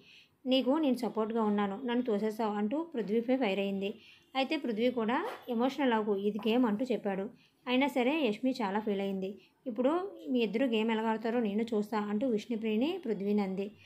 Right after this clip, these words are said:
ఆ తర్వాత ఇదే విషయాన్ని నిఖిల్తో కూడా చెప్పి బాధపడింది.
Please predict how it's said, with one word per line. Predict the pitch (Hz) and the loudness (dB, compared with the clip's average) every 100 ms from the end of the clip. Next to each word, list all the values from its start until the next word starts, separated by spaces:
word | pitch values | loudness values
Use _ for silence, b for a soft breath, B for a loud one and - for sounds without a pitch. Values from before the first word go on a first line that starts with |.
| 302 | -4
ఆ | |
తర్వాత | 311 277 277 269 320 | 2 4 4 4 4
ఇదే | 339 220 247 | 4 4 4
విషయాన్ని | 240 247 233 294 | 4 2 2 2
నిఖిల్తో | 311 208 233 214 240 | 0 0 0 0 0
కూడా | 208 240 | 0 0
చెప్పి | 208 254 | -2 -4
బాధపడింది. | 233 196 196 214 202 196 | -2 -2 -2 0 0 -2